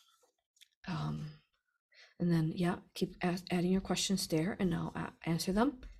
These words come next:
after I'm done explaining all this. Okay. All right. So let's talk about what Anima updated for us while we were at Manchester retreat.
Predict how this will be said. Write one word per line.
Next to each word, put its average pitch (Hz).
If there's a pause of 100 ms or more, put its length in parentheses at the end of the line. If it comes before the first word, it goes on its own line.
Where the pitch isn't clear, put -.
(400)
after 165
I'm 156
done 147
explaining 147
all 131
this. - (3000)
Okay. 156 (2000)
All 165
right. - (760)
So 180
let's 185
talk 233
about 202
what 160
Anima 170
updated 165
for 156
us - (140)
while 151
we 156
were 156 (540)
at -
Manchester 156 (120)
retreat. -